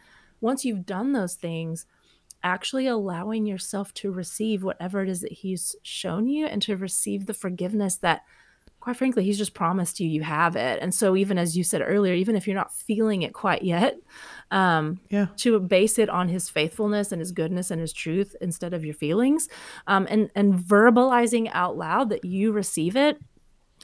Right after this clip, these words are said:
Speaker 1: And again, I think, um, I mean, I'll let you speak to that probably because you've wa-, walked through this with so many people just of, of the process of that, but also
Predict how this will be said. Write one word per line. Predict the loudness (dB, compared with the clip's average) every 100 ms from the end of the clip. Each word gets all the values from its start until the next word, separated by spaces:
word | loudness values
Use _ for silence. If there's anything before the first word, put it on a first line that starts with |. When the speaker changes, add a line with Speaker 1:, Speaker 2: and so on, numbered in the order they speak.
| 2
Speaker 1:
And | 4
again, | 6 4 2 -4 _ _ _ _
I | -4 -2
think, | 0 0 0 -6 -4
um, | 0 2 0 -4 -8 -12 _ _ _ _ _ -6
I |
mean, | -2 0
I'll | 0
let | 0
you | 0
speak | -2 -2 -6
to | -2
that | -2
probably | -2 -2 -2
because | -2 -4
you've | -4 -4
wa-, | -4 -6 -6
walked | 0 0 0
through | -2 -2
this | 0 -2
with | -6
so | -4 -2
many | -2 -4
people | -6 -6 -4
just | -6 -8 -8 -6
of, | -8 -8
of | -12
the | -12
process | -8 0 0 0 -2
of | -4 -2
that, | 0 0
but | -2
also | -2 0 -2 -2